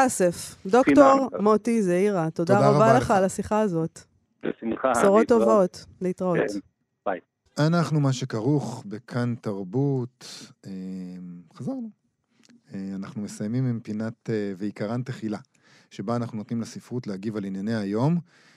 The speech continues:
Speaker 3: והיום החד-, חדשות מאוד מעניינות מעיתון הארץ,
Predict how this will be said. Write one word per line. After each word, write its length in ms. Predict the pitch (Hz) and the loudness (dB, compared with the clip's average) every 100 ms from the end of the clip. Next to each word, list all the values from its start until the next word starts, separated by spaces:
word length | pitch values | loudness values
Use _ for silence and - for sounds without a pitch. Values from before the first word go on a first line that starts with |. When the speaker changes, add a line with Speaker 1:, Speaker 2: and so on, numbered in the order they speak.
| _ | _
Speaker 3:
והיום 540 | 104 104 117 147 185 208 _ | -8 -2 2 2 0 -2 _
החד-, 800 | 104 101 101 - - - 98 98 | -18 -14 -14 -16 -20 -18 -18 -20
חדשות 360 | - 98 - 135 | -16 -16 -6 -4
מאוד 160 | 113 | -2
מעניינות 420 | 120 107 98 90 92 | -2 -4 -6 -10 -14
מעיתון 280 | 87 92 | -12 -10
הארץ, 640 | 87 90 110 175 196 - | -8 -6 0 0 0 -10